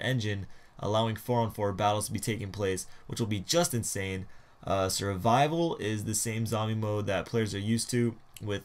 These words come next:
like, just infinite waves of zombies coming at you on, like, a tiny map with lots of upgrades and weapons to buy, and, uh, you rebuild the barriers and barricades to try to improve your lifespan and gain points and stuff like that.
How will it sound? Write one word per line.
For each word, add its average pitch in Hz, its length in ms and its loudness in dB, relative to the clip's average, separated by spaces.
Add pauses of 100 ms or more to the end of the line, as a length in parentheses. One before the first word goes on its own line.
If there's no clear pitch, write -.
like, 90 340 -4
just - 260 -10 (120)
infinite 110 420 -2
waves 101 320 0
of 101 100 -4
zombies 101 520 -2
coming 101 300 -4
at 95 140 -2
you 101 280 -2 (400)
on, 101 180 -2
like, 98 140 -4
a 85 80 -2
tiny 113 400 0
map 101 360 0
with - 120 -8
lots 113 320 4
of 110 100 0
upgrades 107 480 0
and 104 100 -4
weapons 101 300 -2
to - 80 -6
buy, 98 380 2 (420)
and, 98 320 -2
uh, 98 80 0
you 98 240 -2
rebuild 113 540 2
the 98 520 0
barriers 107 680 0
and 95 400 -8
barricades 104 640 0
to 107 80 -2
try 104 300 -4
to 104 260 0
improve 113 400 -2
your 107 80 0
lifespan 104 460 -2
and 101 80 -4
gain 101 200 -2
points 101 320 -6
and 95 100 -6
stuff - 220 -4
like 95 260 -4
that. 104 340 0